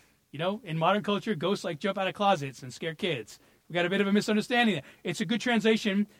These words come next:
but it, it really is not an ac-, it, it really creates more confusion, that word, than it does accuracy. And on the, on the cultural side, oh man, when you talk about the word spirit in our modern world,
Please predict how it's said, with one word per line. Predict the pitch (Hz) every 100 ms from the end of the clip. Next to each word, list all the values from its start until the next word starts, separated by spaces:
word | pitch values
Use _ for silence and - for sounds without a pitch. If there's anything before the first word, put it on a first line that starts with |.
| _
but | 185
it, | 185 -
it | 180
really | 190 208
is | 196
not | 196 190
an | 180
ac-, | 185 - 190
it, | 185 185
it |
really | 185 233 226
creates | - 208 185
more | 185
confusion, | 156 139 185 156 143
that | 147
word, | 139 135
than | 139
it | 135
does | 139 139
accuracy. | 175 208 143 - 113 - _ _ _
And | 170 185
on | 190
the, | 190 170
on | 170
the | 165
cultural | - - 359 269 190
side, | - 151 139 156
oh | 165
man, | 214 185 135 - - _
when | 165
you | 208
talk | 247 233
about | 220 214
the |
word | 190 185
spirit | - - - 294 220 -
in | 156
our | 151
modern | 143 139 135 135
world, | 127 131 165